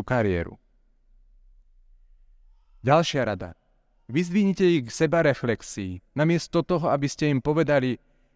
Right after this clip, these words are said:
že by mali prestať používať svoje mobilné zariadenie, môžete ich pozvať, aby sa zamysleli nad tým, ako im používanie mobilov ovplyvňuje život –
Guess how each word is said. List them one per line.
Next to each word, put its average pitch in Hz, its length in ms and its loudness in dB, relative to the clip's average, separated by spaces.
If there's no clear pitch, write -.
že 120 160 -2
by 135 160 2
mali 131 80 0
prestať 139 400 -2
používať 135 400 0
svoje 123 320 -2
mobilné 127 320 0
zariadenie, 123 480 0
môžete 131 400 0
ich - 20 -20
pozvať, 123 460 -2
aby 113 160 -4
sa 123 160 -6
zamysleli 127 480 0
nad 123 160 0
tým, 151 400 -2
ako 165 240 0
im 143 80 2
používanie 143 480 0
mobilov 127 640 0
ovplyvňuje 170 640 0
život – 107 400 -2